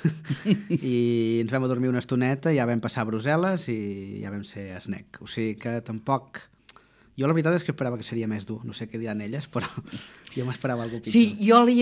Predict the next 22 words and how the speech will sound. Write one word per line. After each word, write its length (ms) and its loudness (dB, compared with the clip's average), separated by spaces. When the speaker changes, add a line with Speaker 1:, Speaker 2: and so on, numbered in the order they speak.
Speaker 2:
vaig 200 6
demanar 360 6
al 160 4
meu 240 4
net, 320 0
en 160 -4
l'Aniol, 720 2
i 160 4
em 160 6
va 160 6
dir, 240 0
diu, 240 0
«No, 240 4
ai, 240 8
no.» 560 6
<laughs> 720 -8
Bueno, 320 6
volguem 340 2
dir 220 -6
que, 140 2
que 160 6
no... 160 10